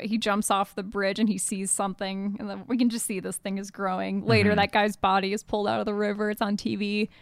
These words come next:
Speaker 1: Half his body's missing. So
Speaker 2: Mm-hmm.
Speaker 1: maybe our monster friend has acquired a taste for, for people. <laughs>
Speaker 2: Does the monster have a name? In, uh,
Speaker 1: I don't think it
Speaker 2: like,
Speaker 1: does.
Speaker 2: the fan base gave it a name or anything?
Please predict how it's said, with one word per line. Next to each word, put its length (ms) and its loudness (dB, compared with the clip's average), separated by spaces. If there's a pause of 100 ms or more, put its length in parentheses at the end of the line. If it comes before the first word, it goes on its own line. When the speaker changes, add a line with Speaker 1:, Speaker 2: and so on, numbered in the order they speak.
(140)
Speaker 1:
Half 200 2
his 140 2
body's 400 2
missing. 560 2
So 120 4
Speaker 2:
Mm-hmm. 120 6
Speaker 1:
maybe 240 2
our 260 2 (360)
monster 440 2
friend 300 2
has 140 2
acquired 520 2
a 60 4
taste 560 -6
for, 340 -8 (140)
for 100 -8
people. 720 -8 (260)
<laughs> 260 -4
Speaker 2:
Does 120 8
the 60 8
monster 280 8
have 120 10
a 20 8
name? 540 8 (160)
In, 340 4
uh, 600 6 (180)
Speaker 1:
I 20 -6
don't 160 -6
think 200 0
it 80 -4
Speaker 2:
like, 80 2
Speaker 1:
does. 340 2
Speaker 2:
the 100 -4
fan 320 4
base 300 4
gave 180 2
it 80 2
a 40 2
name 300 2
or 100 4
anything? 600 2